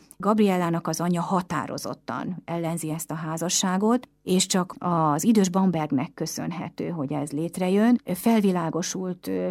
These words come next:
alfklerista szabadkőművesként látja Bacsányi valóságos értékeit, és a halálos ágyán jóvá hagyja ezt a viszonyt, sőt, az ünneplő ruháját is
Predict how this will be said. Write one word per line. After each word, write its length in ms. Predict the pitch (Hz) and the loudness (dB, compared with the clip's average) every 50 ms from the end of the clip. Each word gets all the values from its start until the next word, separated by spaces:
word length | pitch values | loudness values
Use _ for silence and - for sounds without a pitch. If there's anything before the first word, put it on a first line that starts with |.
| 175 156 | -2 -2
alfklerista 920 | - - 185 185 185 - - 185 175 170 180 175 - - 170 151 151 180 | 0 2 2 2 2 0 -2 -2 0 0 -2 -4 -4 -2 -2 0 0 0
szabadkőművesként 1000 | - 175 165 175 151 165 - - 175 165 160 160 160 147 - - - 170 160 156 | -2 -4 -2 -2 -4 -4 -4 -4 -2 -2 0 -2 -2 -2 -4 -4 -4 -4 -4 -2
látja 640 | 165 165 156 151 156 - - - - - - 185 - _ _ | 0 0 0 0 -2 -4 -6 -2 -2 0 0 -2 -6 _ _
Bacsányi 520 | - 156 165 165 165 - 175 151 151 160 151 | -6 -4 -4 -4 -4 -4 -2 -2 -2 -2 -2
valóságos 600 | 151 156 139 143 160 - 170 151 143 123 - - | -2 -2 -2 -2 -4 -4 -4 -4 -4 -4 -4 -4
értékeit, 640 | 160 185 190 - 202 202 - 202 196 190 202 196 - - - - - - - _ _ | -4 -4 -2 -2 -4 -2 0 0 0 0 0 -2 -6 -12 -16 -16 -16 -18 -20 _ _
és 320 | - - 180 180 - - | 0 2 2 2 2 2
a 120 | 170 165 160 | 2 4 4
halálos 760 | 156 151 151 156 175 180 180 175 160 156 139 160 170 - | 4 4 2 2 2 2 4 4 4 2 2 0 0 0
ágyán 260 | 175 160 160 165 160 156 | -2 -2 -2 -2 0 0
jóvá 440 | 151 156 156 151 151 143 - - | 0 0 0 -2 -2 -4 -6 -8
hagyja 680 | 165 156 - 104 110 - - - - - - 214 - - _ _ _ _ _ _ _ - | -8 -8 -8 -8 -10 -10 -10 -8 -6 -6 -6 -8 -10 -14 _ _ _ _ _ _ _ -10
ezt 300 | - - 170 - - - | -8 -8 -8 -6 -6 -6
a 60 | 143 | -6
viszonyt, 460 | - 170 185 - - 214 214 214 208 | -4 -4 -4 0 2 4 4 4 4
sőt, 280 | - - - 165 165 165 - | 4 2 0 0 0 0 -2
az 80 | - | 0
ünneplő 400 | - 196 180 175 165 - - 143 | 4 4 6 6 4 2 -2 -4
ruháját 680 | 143 147 151 151 - 147 143 139 110 117 - 160 - - | -4 -4 -6 -6 -8 -8 -8 -6 -6 -8 -8 -10 -10 -10
is 340 | - - - - - - | -10 -8 -6 -6 -6 -8